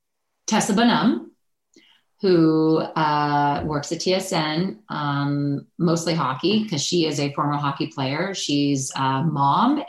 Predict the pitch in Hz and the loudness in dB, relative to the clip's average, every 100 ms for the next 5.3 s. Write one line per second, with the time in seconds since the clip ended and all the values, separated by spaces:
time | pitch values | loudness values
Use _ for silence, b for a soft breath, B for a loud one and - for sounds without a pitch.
0 | - 151 143 143 139 - 143 143 143 139 | -8 -4 -2 -4 -6 -2 0 2 0 0
1 | 139 143 139 - 147 165 240 247 - 143 | 0 0 -2 -2 -2 -2 -2 -2 -2 -4
2 | 139 151 139 156 151 - - 151 147 147 | -4 -4 -2 -2 -2 -6 -6 -2 0 -2
3 | 143 151 143 147 143 139 165 214 214 B | -4 -4 -2 -2 -4 -2 0 -2 -4 B
4 | B B B - - 175 160 147 156 147 | B B B -8 0 2 2 0 -2 0
5 | 139 135 - | 0 -2 -6